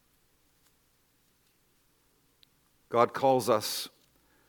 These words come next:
to a passionate life with God. Um, you know, perhaps if you remember nothing from this sermon but the following phrase, that I would be greatly encouraged. "Our experience of intimacy with Christ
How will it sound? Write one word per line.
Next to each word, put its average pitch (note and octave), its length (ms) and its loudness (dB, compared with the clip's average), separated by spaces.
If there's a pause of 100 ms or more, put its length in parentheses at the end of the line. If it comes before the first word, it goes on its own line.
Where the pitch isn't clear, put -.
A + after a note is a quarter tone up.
(260)
to A#2 120 -2
a G#2+ 40 0
passionate C3+ 640 -4
life B2+ 340 0
with A#2+ 180 -10
God. F2 480 -4 (1000)
Um, G#2 400 -4 (260)
you C3 140 2
know, B2 100 4
perhaps C3+ 400 0
if C#3+ 120 -8
you C#3 60 0
remember C3+ 260 2
nothing C3+ 360 -2
from B2+ 200 -4
this G#2+ 120 -2
sermon A2 380 -4
but F#2 140 -2
the G#2 40 -4
following G#2 380 -2
phrase, G#2+ 380 2
that G#2+ 200 2
I C3 80 0
would A2+ 140 4
be G2+ 160 -2
greatly G#2 380 0
encouraged. F#2 640 -4 (1000)
"Our C#3 200 4
experience D3+ 880 2
of C3 180 -2
intimacy C3+ 560 -2
with A2 180 -4
Christ - 720 -2